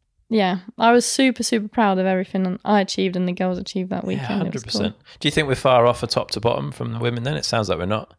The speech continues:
Speaker 1: I don't think we are, really. I think we did more than what we expected,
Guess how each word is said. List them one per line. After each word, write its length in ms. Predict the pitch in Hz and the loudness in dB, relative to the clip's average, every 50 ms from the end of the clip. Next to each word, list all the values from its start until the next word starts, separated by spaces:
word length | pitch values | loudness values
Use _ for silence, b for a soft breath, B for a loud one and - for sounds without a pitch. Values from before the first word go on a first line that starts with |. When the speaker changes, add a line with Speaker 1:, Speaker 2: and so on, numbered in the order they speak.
| _ - - | _ -6 0
Speaker 1:
I 140 | 226 226 240 | 2 4 6
don't 180 | 247 240 214 233 | 6 4 2 2
think 200 | - 226 208 202 | 0 0 2 2
we 100 | 214 220 | 2 4
are, 180 | 220 226 214 202 | 4 4 4 2
really. 480 | 196 202 - 208 220 233 240 240 247 247 - | 2 0 0 2 2 2 2 0 -2 -6 -8
I 40 | 220 | -6
think 340 | - - 233 226 220 - - - _ _ _ _ _ _ _ _ _ _ _ _ _ _ _ _ _ _ _ _ _ - | -2 0 2 2 2 0 -4 -10 _ _ _ _ _ _ _ _ _ _ _ _ _ _ _ _ _ _ _ _ _ -2
we 140 | 226 220 | -2 0
did 240 | 208 240 240 214 220 | 2 2 0 2 4
more 480 | 226 233 240 233 233 233 226 220 226 - _ _ _ _ _ _ | 4 4 6 6 6 6 4 4 2 -2 _ _ _ _ _ _
than 240 | - 226 220 220 214 | 2 4 4 4 4
what 280 | 214 208 208 - - - b b b b b b b b b b _ | 4 4 2 2 -2 -6 b b b b b b b b b b _
we 140 | 233 220 208 | 4 4 4
expected, 800 | 202 214 - - - 208 - - - - 214 214 214 214 - | 4 0 -2 -2 -2 -2 -2 -4 -4 -4 -2 -2 -2 -4 -8